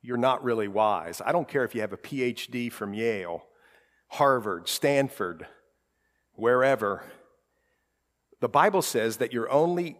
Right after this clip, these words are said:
really wise when you have the knowledge of God and can live it out by the power of His Spirit. So that when a pandemic hits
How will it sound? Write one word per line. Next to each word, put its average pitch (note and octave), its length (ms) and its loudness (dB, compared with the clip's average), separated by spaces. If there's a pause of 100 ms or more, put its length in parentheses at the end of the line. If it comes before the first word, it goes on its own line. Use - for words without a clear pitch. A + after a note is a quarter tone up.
really C3 540 0
wise G2+ 720 0 (380)
when B2+ 200 0
you A#2+ 380 -2 (100)
have F3+ 800 2
the C#3+ 80 2
knowledge C#3 680 4
of G2+ 200 -6
God G2 540 -4 (840)
and B2 200 -2
can A#2+ 340 -2
live D#3+ 160 4
it E3 100 4
out A#2+ 320 4
by G#2+ 140 0
the G#2+ 80 -6
power A2 400 -2
of G2 80 -8
His G2+ 100 -8
Spirit. F#2+ 440 -4 (720)
So A#3 360 4
that A#2+ 300 4
when C3+ 140 2
a A#2 60 2
pandemic D3 720 2
hits - 500 -4